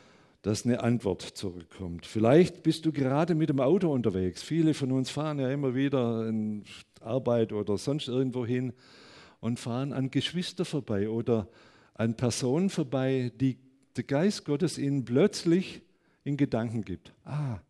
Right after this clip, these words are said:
Peter, ja, der wohnt doch hier in der Nähe, da könnte ich doch kurz vorbeifahren." Tut das.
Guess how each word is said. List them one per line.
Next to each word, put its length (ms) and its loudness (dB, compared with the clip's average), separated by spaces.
Peter, 360 0
ja, 80 -2
der 200 0
wohnt 200 0
doch 80 -2
hier 180 0
in 60 0
der 100 0
Nähe, 340 0
da 100 0
könnte 240 0
ich 80 -2
doch 140 -2
kurz 240 -4
vorbeifahren." 760 -2
Tut 480 0
das. 460 -6